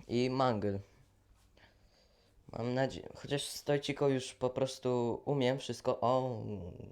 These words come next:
damn. Damn, boy.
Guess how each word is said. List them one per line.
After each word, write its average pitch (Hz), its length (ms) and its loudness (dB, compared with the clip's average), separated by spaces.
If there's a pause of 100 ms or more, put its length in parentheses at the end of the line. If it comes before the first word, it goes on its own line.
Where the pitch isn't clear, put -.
(800)
damn. 101 600 4 (1700)
Damn, 135 600 8 (280)
boy. 170 360 10